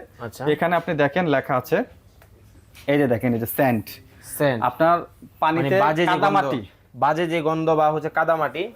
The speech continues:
Speaker 2: কাদামাটি হোক, আহ, আয়রন হোক,
Speaker 1: হুম।
Speaker 2: আহ, পানির মধ্যে দুর্গন্ধ হোক,
Speaker 1: আচ্ছা।
Speaker 2: দুর্গন্ধটা কমাবে। আয়রনটা একদম নাইনটি নাইন পার্সেন্ট ভ্যানিশ করে দিবে।
Speaker 1: হুম।
Speaker 2: পানির,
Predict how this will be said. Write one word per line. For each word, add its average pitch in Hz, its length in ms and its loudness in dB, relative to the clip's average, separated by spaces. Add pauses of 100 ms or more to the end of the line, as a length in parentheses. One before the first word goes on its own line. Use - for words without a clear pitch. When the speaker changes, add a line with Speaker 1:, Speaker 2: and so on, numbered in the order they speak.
Speaker 2:
কাদামাটি 190 500 0
হোক, 175 360 0 (460)
আহ, 135 360 2 (300)
আয়রন 160 340 2
হোক, 170 340 0 (240)
Speaker 1:
হুম। 135 280 -10
Speaker 2:
আহ, 123 360 2
পানির 147 280 2
মধ্যে 147 240 0
দুর্গন্ধ 165 460 2
হোক, 143 380 0
Speaker 1:
আচ্ছা। 135 180 -8
Speaker 2:
দুর্গন্ধটা 147 500 0
কমাবে। 131 520 0 (460)
আয়রনটা 143 440 0
একদম 143 220 0
নাইনটি 139 280 2
নাইন 135 240 2
পার্সেন্ট 143 380 -2
ভ্যানিশ 131 300 0
করে 139 200 0
দিবে। 135 360 0 (220)
Speaker 1:
হুম। 120 220 -6
Speaker 2:
পানির, 143 340 2